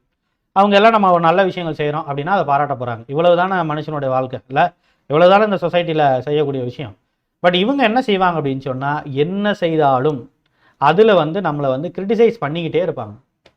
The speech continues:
நாம ஒரு நல்லது செஞ்சாலும் கூட, நல்லது செஞ்சிருக்க கரெக்ட், ஆனா இந்த நேரத்துல இது நல்லது இல்ல. இது என்னடா கதையா இருக்கு? ஆமா, இந்த நேரத்துல இப்படி நீ பண்றதை தவிர இதை விட இப்படி நீ வந்து பண்ணியிருந்தேன்னா இன்னும் பெட்டரா இருந்திருக்கும், அப்படி இப்படின்னு சொல்லிட்டு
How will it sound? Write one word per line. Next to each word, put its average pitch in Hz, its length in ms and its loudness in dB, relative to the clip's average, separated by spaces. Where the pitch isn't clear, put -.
நாம 185 180 4
ஒரு 160 160 4
நல்லது 254 340 4
செஞ்சாலும் 160 460 0
கூட, 127 100 -4
நல்லது 240 380 -2
செஞ்சிருக்க 208 460 -4
கரெக்ட், 160 240 -2
ஆனா 196 100 -4
இந்த 233 240 -4
நேரத்துல 262 460 -2
இது 190 140 -4
நல்லது 143 300 -2
இல்ல. 113 100 -12
இது 143 120 -6
என்னடா 160 280 0
கதையா 131 220 -4
இருக்கு? 135 200 -4
ஆமா, 117 140 -8
இந்த 226 160 2
நேரத்துல 262 500 2
இப்படி 214 260 -2
நீ 190 60 -2
பண்றதை 180 320 2
தவிர 165 180 2
இதை 240 180 2
விட 269 120 2
இப்படி 254 320 -6
நீ 254 40 -2
வந்து 226 200 -4
பண்ணியிருந்தேன்னா 196 540 -4
இன்னும் 233 220 -6
பெட்டரா 175 240 0
இருந்திருக்கும், 123 340 -8
அப்படி 220 220 2
இப்படின்னு 208 260 -2
சொல்லிட்டு 151 280 0